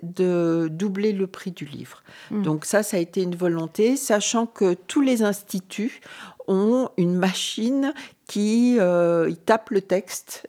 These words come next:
Speaker 1: et, euh, en fait, euh, en braille et qui est sur un pelliculage transparent qui colle sur les livres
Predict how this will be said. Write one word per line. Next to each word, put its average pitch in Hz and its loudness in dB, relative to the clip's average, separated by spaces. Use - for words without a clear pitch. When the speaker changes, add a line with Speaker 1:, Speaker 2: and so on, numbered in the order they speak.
Speaker 1:
et, 185 4
euh, 156 2
en 151 -6
fait, - -2
euh, 160 4
en 160 2
braille 170 0
et 175 -2
qui 185 0
est 226 2
sur 165 -4
un 160 0
pelliculage 196 -2
transparent 180 -6
qui 190 0
colle 247 4
sur 247 -2
les 220 2
livres 196 -2